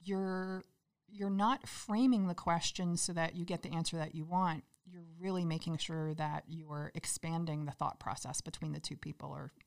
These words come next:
the group or the person that you're speaking with. And so powerful questions are,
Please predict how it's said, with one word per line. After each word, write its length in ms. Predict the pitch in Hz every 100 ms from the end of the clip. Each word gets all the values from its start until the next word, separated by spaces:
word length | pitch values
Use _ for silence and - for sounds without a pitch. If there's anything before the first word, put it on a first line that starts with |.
| _ _ 175
the 80 |
group 340 | 165 170 156 -
or 80 | 156
the 140 | 151
person 320 | - 151 -
that 80 | 135
you're 100 | 160
speaking 400 | - 151 - 156
with. 300 | 143 165 - _ _ _ _ _ -
And 160 | 170 160
so 220 | 170 165
powerful 420 | - 190 190 180 170
questions 560 | 151 151 - 165 156
are, 240 | 170 165